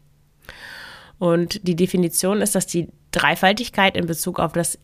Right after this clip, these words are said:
innere Wesen Gottes betrachtet wird. Und diese drei Personen, also Vater, Sohn und Heiliger Geist, sind wesensgleich, aber voneinander unterscheidbar.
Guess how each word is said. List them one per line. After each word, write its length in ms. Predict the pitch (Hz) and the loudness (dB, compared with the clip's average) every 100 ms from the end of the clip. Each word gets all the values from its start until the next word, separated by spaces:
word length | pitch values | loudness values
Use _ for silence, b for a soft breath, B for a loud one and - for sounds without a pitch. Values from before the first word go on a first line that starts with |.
| - | 0
innere 420 | 220 247 190 165 | 4 6 6 4
Wesen 260 | 170 165 | 4 2
Gottes 340 | 165 156 156 - | 0 -2 -2 -6
betrachtet 640 | - - - - 156 - | -8 -10 -12 -12 -12 -10
wird. 340 | 147 139 - - - - - - - - - _ _ _ _ - B B B B B | -6 -6 -8 -14 -20 -20 -20 -20 -20 -20 -20 _ _ _ _ -20 B B B B B
Und 160 | 185 | -2
diese 140 | 170 170 | 0 0
drei 280 | 170 165 | 2 4
Personen, 640 | 175 - 156 170 170 262 302 | 2 0 0 2 2 4 4
also 200 | 180 160 | 2 2
Vater, 400 | - 170 185 180 | 2 2 4 2
Sohn 260 | 170 170 185 | 2 -2 -2
und 180 | 156 | -4
Heiliger 280 | 160 160 160 | -2 -2 -2
Geist, 400 | 151 147 208 - | -4 -2 -2 -2
sind 280 | 170 160 - - | -2 -2 -4 -8
wesensgleich, 1400 | 147 143 196 208 165 151 - - 160 151 180 277 - - _ _ _ - - _ - - - | -4 2 6 6 4 0 -2 2 6 6 6 2 -2 -12 _ _ _ -20 -20 _ -20 -20 -10
aber 320 | 165 165 220 | 2 6 6
voneinander 480 | 226 196 185 180 180 | 4 6 6 6 4
unterscheidbar. 760 | 180 180 - 151 147 - - | 2 0 -2 -4 -6 -6 -12